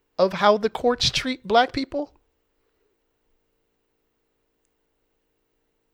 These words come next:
Right? Like, basically treating me like a black, like, you guys treat black people poorly, and so I feel like I'm being treated poorly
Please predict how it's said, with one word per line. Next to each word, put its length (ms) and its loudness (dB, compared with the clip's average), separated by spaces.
Right? 300 10
Like, 240 6
basically 540 2
treating 420 2
me 140 -2
like 160 4
a 40 -8
black, 220 2
like, 160 -4
you 220 -4
guys 280 8
treat 260 -6
black 220 0
people 240 -12
poorly, 500 -6
and 180 -2
so 400 4
I 200 6
feel 180 2
like 220 2
I'm 260 6
being 180 -6
treated 360 -12
poorly 500 -8